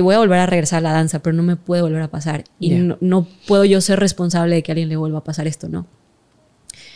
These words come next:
Speaker 1: Y el tema número dos era, se me fue un poco la idea del, del, del, ah, sí,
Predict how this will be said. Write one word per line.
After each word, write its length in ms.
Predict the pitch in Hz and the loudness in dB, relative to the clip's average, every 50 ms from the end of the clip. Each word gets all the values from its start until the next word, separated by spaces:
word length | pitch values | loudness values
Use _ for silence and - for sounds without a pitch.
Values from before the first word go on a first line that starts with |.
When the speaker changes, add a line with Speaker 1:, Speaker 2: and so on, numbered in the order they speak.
| - - - _ - | -20 -20 -20 _ -2
Speaker 1:
Y 80 | 214 | 0
el 100 | 214 208 | 0 2
tema 220 | 208 220 226 240 240 | 2 2 2 2 2
número 340 | 233 226 220 226 220 214 214 | 2 2 2 2 2 2 4
dos 360 | 220 208 196 214 - - - _ _ _ _ _ _ _ _ - | 4 4 2 2 0 -4 -8 _ _ _ _ _ _ _ _ 0
era, 440 | 190 190 185 185 185 185 175 - | 2 4 4 4 2 2 0 -2
se 120 | 170 - 180 | -4 -2 -2
me 80 | 170 | 0
fue 100 | 156 175 | 0 0
un 60 | 170 165 | 0 0
poco 160 | 170 175 175 | 0 0 2
la 80 | 170 | 2
idea 180 | 165 160 151 147 | 4 4 4 2
del, 380 | 147 147 147 143 139 139 - - | 2 2 2 0 0 -2 -6 -6
del, 480 | - 156 160 156 143 151 - - - - - 165 156 151 _ _ _ _ - | -6 -4 -4 -4 -4 -6 -8 -8 -10 -12 -14 -16 -16 -18 _ _ _ _ -14
del, 520 | - - 175 170 165 160 156 156 151 147 - | -6 -2 0 0 0 0 0 -2 -4 -2 0
ah, 200 | - 214 226 208 | 2 4 4 4
sí, 220 | 185 214 226 160 | 4 2 0 -2